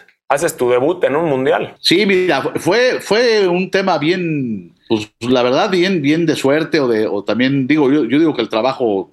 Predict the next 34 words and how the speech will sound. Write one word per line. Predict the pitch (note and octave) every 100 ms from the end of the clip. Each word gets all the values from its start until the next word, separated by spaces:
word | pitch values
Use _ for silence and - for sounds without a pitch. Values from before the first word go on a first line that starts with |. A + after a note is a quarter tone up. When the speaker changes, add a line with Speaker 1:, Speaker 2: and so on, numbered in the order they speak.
| -
Speaker 2:
siempre | B2 B2
va | A#2+
a |
estar | B2+ G#2+
presente | A2 G#2+ C3+ B2
en | A2+
todo, | C3+ E3 A#2+
¿no? | G#2 C#3 - -
Pero | A#2 D3
hay | E3
momentos | D3+ D3+ E3 D#3 D#3+ C#3+
en |
los | A#2+ -
cuales, | D3 C#3+ C#3+ C#3 - - -
eh, | G#2 G2+ G2+ F#2+
tienes | C3 D3 C#3+
un | C#3+ C#3+
poquito | B2+ B2+ C3 C3+
de, | A2+ G#2+ G2 - - _ _
de | A2+
ayuda | A2+ C#3 D3+ C3+
de | A2+
Dios, | G#2+ C3+ D3+ D3
de | B2
la |
diosa | G#2+ B2 C3
fortuna, | - A2 G#2+ D3 D#3 C#3
de | A2 G2+
como | A2+ A2
le | A2
quiera | A2 D3
llamar | C3 B2 C3 -
cada | B2+ B2
quien. | - F3 F3 E3+